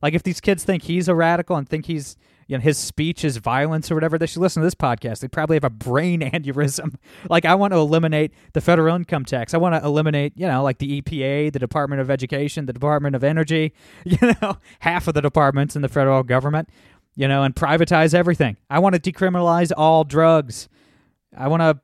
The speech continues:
pull our troops out of just about everywhere in the Middle East. Like, I, I'm way more radical than Ben Shapiro. Like, these, if, if, if they think he's a radical, then wow, they really need to read a book, man. Like, Ben Shapiro is as, as mainstream conservative as it gets. I mean, he,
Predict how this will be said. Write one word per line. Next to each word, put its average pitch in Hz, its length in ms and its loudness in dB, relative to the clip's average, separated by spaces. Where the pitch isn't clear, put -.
pull 170 140 2
our 170 80 4
troops 175 340 0
out 156 140 2
of 135 240 -4
just - 260 -2
about 151 240 4
everywhere 151 460 2
in 151 40 0
the 151 60 -2
Middle 147 260 0
East. 147 320 0
Like, 151 160 -2
I, 185 160 2
I'm 165 280 -2
way 156 160 0
more 160 160 0
radical 123 380 0
than 117 120 -4
Ben 123 180 -4
Shapiro. 120 500 -4
Like, 135 120 -4
these, 185 260 -4
if, - 160 -10
if, 139 160 -4
if 151 160 -8
they 202 100 2
think 202 200 -2
he's 175 180 -2
a 147 60 0
radical, 135 440 -2
then 104 160 -10
wow, 127 320 -2
they 117 120 -4
really 147 240 0
need 123 180 -2
to 104 180 -6
read 127 300 -6
a 113 40 -6
book, 143 340 -4
man. 113 280 -10
Like, 120 280 -10
Ben 165 160 -2
Shapiro 175 420 -2
is 131 160 -4
as, 120 260 -8
as 131 200 -10
mainstream 151 640 -4
conservative 143 520 -2
as 120 120 -2
it 110 100 -8
gets. 160 300 -6
I 110 60 -10
mean, 127 160 -6
he, 104 220 -16